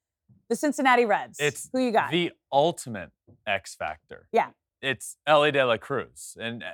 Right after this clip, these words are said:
Speaker 2: Elly De La Cruz might be the X factor of, of Major League Baseball
Speaker 1: Yeah.
Speaker 2: right now. We've seen the Reds since he's come up, he, what, twenty-three and six? Is that what I said yesterday? Twenty-three and six
Speaker 1: Yep.
Speaker 2: since he's come up. And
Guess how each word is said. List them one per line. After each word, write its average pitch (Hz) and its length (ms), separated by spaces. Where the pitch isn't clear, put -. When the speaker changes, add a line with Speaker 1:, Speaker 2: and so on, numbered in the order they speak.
Speaker 2:
Elly 190 220
De 185 120
La 160 120
Cruz 175 340
might 147 240
be 143 180
the 139 180
X 143 200
factor 139 440
of, 110 160
of 131 160
Major 135 300
League 113 200
Baseball 117 480
Speaker 1:
Yeah. 185 100
Speaker 2:
right 87 180
now. 85 200
We've 110 200
seen 147 240
the 135 100
Reds 127 320
since 127 220
he's 127 160
come 123 180
up, 120 180
he, 117 80
what, 113 220
twenty-three 135 480
and 110 100
six? - 360
Is 110 80
that 117 80
what 127 80
I 131 60
said 135 220
yesterday? 143 540
Twenty-three 175 540
and 139 140
six - 400
Speaker 1:
Yep. 196 80
Speaker 2:
since 156 160
he's 143 260
come 123 260
up. 135 300
And 151 200